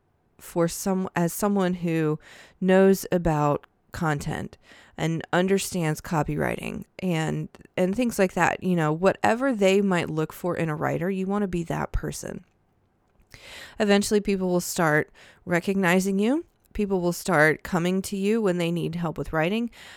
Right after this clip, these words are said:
And the other cool thing is that people will start recommending you.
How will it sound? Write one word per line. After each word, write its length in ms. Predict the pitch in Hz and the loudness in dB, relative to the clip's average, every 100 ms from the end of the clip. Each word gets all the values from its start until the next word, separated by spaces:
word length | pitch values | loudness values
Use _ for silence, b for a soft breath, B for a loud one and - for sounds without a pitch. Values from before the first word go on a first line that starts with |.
| B - | B -2
And 200 | 175 175 | 2 4
the 120 | 180 | 4
other 160 | 190 226 | 4 2
cool 180 | 226 | 0
thing 240 | 185 - 165 | 0 0 -2
is 140 | 180 | 0
that 120 | 175 | 0
people 340 | - 180 185 202 | -2 -4 -4 -2
will 120 | 180 | -2
start 320 | - 165 160 | -2 -2 -2
recommending 760 | 139 151 - 185 226 302 240 180 | -2 -4 -2 -2 0 2 2 0
you. 280 | 147 135 | -2 -4